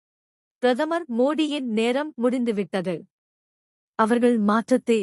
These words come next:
விரும்புகின்றனர் என்று தெரிவித்தார். இதற்கு பதிலடி கொடுக்கும் விதமாக, மகாராஷ்டிரா முதல்வர் தேவேந்திர பட்னாவிஸ், பிரதமர் நரேந்திர மோடி பதவி விலகுவது என்ற பேச்சுக்கே இடமில்லை. அவருக்கு மாற்றாக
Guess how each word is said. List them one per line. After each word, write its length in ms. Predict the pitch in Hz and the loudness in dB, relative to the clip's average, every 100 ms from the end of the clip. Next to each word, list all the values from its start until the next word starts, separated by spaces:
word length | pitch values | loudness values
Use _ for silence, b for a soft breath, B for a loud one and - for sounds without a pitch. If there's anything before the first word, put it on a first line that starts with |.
| 165 | 2
விரும்புகின்றனர் 760 | 226 277 254 214 190 202 233 247 _ - 233 | 2 2 0 2 2 2 0 -2 _ -2 2
என்று 200 | 277 277 - | 2 0 0
தெரிவித்தார். 560 | 196 165 156 185 156 147 _ _ _ _ _ _ _ _ _ - | 0 0 -2 -2 -2 -4 _ _ _ _ _ _ _ _ _ -4
இதற்கு 380 | 285 330 - 392 254 | -2 -2 0 -2 2
பதிலடி 380 | 247 262 320 320 | 0 0 -2 -2
கொடுக்கும் 500 | 285 233 247 269 240 | 0 0 0 -2 -2
விதமாக, 580 | 214 196 185 185 185 214 262 _ _ - | -2 -2 -2 -4 -4 -8 -8 _ _ -2
மகாராஷ்டிரா 840 | 247 269 311 339 339 - 294 294 262 | -2 0 -2 -2 -4 -4 -4 -2 -2
முதல்வர் 480 | 214 233 240 262 226 | -2 -2 -2 -6 -6
தேவேந்திர 540 | 185 247 262 311 277 269 254 | -2 -2 -2 -4 -2 -4 -2
பட்னாவிஸ், 680 | 202 185 190 190 302 - - _ _ | -6 -4 -4 -4 -6 -6 -14 _ _
பிரதமர் 520 | 254 277 330 330 330 233 | -2 0 0 -2 -4 -2
நரேந்திர 600 | 240 285 349 330 330 277 | -2 0 -4 -4 -2 -2
மோடி 260 | 214 233 262 240 | 0 0 -2 -2
பதவி 400 | 240 233 262 269 | -2 0 -2 -2
விலகுவது 560 | 220 220 226 220 220 247 208 | -2 -2 -2 -2 0 -2 -2
என்ற 360 | 202 190 180 - | -4 -2 -6 -6
பேச்சுக்கே 540 | 370 349 - 339 294 277 | -6 -4 -4 -6 -4 -4
இடமில்லை. 520 | 220 214 196 180 170 - _ _ _ _ _ _ _ _ - | -2 -2 -2 -2 -6 -8 _ _ _ _ _ _ _ _ -2
அவருக்கு 440 | 254 254 262 - 277 | 0 0 -2 -2 0
மாற்றாக 560 | 214 226 - 254 262 311 | 0 0 0 -4 -2 -4